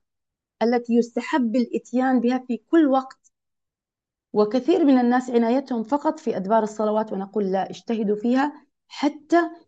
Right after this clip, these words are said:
خارج الصلاة". وهذا ما قاله النبي صلى الله عليه وسلم لأصحابه: "أتحبون أن تجتهدوا في الدعاء؟" ثم علمهم: "قولوا: 'اللهم أعنا على ذكرك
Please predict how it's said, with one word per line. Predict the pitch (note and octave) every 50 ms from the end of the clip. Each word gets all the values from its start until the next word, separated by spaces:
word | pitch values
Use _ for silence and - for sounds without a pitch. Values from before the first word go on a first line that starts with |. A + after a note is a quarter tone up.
| _ _
خارج | - - C4+ C#4 C4 B3+ A#3 A3+
الصلاة". | A#3 A#3 - - A3+ A3 A3+ A3+ A3+ A3+ - - _ _ -
وهذا | - G3 G#3 A3+ A#3+ A#3 G#3 G#3 A3 G#3+ G#3+ - - - -
ما | G#3 G3+ G#3+
قاله | G#3+ - B3 A#3 A3+ G#3
النبي | G#3 G3 F#3 F#3+ G#3+ G#3 G3+
صلى | G3+ - G#3 G3+ G3
الله | G3+ G#3 G#3+
عليه | G3+ G3 G3 F#3+
وسلم | F#3+ F#3+ - G#3 F#3+ F#3+
لأصحابه: | - - - - - G#3 G3+ G3+ G3+ G3+
"أتحبون | - - - - A3 F#3+ G3 G#3+ G3+ G3+
أن | G3 F#3+
تجتهدوا | F#3 G#3 G#3 G#3 A3+ G#3 F3 G3
في | F#3+ -
الدعاء؟" | E3+ E3 F#3+ F#3 G3+ G#3 G3+ G3+ - _ _ _ _ -
ثم | A3 A3 G#3 G#3
علمهم: | F3+ F#3+ G3 G3 G3 G3 G3 F#3+ F#3+ F#3+ F#3+ - _ _ _ _
"قولوا: | - A#3+ B3 A#3+ A3+ A3+ A3 - - - _ - -
'اللهم | G#3+ A3 A3+ G#3+ G3+ G3+ G3
أعنا | - - F#3 F#3+ G#3+ G3+ G3 F#3 F3+ F#3 F3+ - _ - -
على | - G#3+ G#3+ G3+ F#3
ذكرك | F#3+ A3 G#3+ G#3+ - F#3 F#3 F#3+ - F#3 F3 F3+